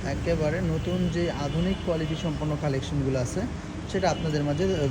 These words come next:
তুলে ধরতে। হ্যাঁ, একেবারে বাজেটের মধ্যে, অল্প বাজেটে ভালো মানসম্মত কালেকশন কিন্তু আপনারা সব সময় আমাদের হাসিব পারফেক্ট ফ্যাশনে পেয়ে যাবেন।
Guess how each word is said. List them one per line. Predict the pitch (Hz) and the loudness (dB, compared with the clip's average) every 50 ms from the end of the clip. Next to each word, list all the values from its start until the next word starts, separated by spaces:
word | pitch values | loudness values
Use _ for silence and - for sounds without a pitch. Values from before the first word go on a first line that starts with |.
| - - | 2 2
তুলে | 175 180 175 156 | 2 4 4 4
ধরতে। | 143 139 123 - - 127 | 4 4 2 0 -2 -2
হ্যাঁ, | 135 185 220 - 127 117 - - - - - - - - - | -2 0 0 0 -2 -2 -4 -6 -6 -6 -6 -6 -6 -6 -2
একেবারে | - 139 147 - - 180 175 175 170 180 180 | -2 -2 0 0 0 2 4 4 4 4 4
বাজেটের | 156 147 143 143 147 156 147 165 156 | 4 4 2 2 2 2 2 0 0
মধ্যে, | 156 147 135 123 127 165 185 - | 2 0 0 0 0 0 0 0
অল্প | 139 143 156 156 - 175 160 | 0 0 0 0 0 0 2
বাজেটে | 165 151 151 156 151 156 180 175 | 2 2 2 0 0 2 2 2
ভালো | 147 139 143 147 147 165 160 | 2 2 2 2 4 4 4
মানসম্মত | 160 160 160 151 156 165 170 175 - 175 170 - 151 | 4 2 2 4 6 6 8 10 10 10 8 6 4
কালেকশন | 151 151 151 147 - - 165 156 | 2 2 2 0 0 0 0 0
কিন্তু | 156 156 151 160 | 0 0 0 0
আপনারা | 151 151 156 165 180 220 240 - - - - - - - - - - - - | 0 0 0 0 0 0 -2 -4 -6 -6 -6 -6 -6 -6 -6 -6 -6 -4 -2
সব | - 190 196 202 196 - - - | 0 0 0 0 0 -2 -4 -2
সময় | 190 185 196 190 | -2 0 0 2
আমাদের | 165 143 143 139 143 147 | 2 2 2 2 2 2
হাসিব | 143 147 151 143 - 156 143 - | 0 0 -2 -2 -2 -4 -2 0
পারফেক্ট | 151 143 131 - 143 120 - | 0 0 0 0 -2 -4 -2
ফ্যাশনে | - 131 131 143 143 127 | -4 -2 -2 -2 -2 -2
পেয়ে | 131 143 127 | -2 -2 -2
যাবেন। | 127 120 107 104 | 0 -2 -2 -4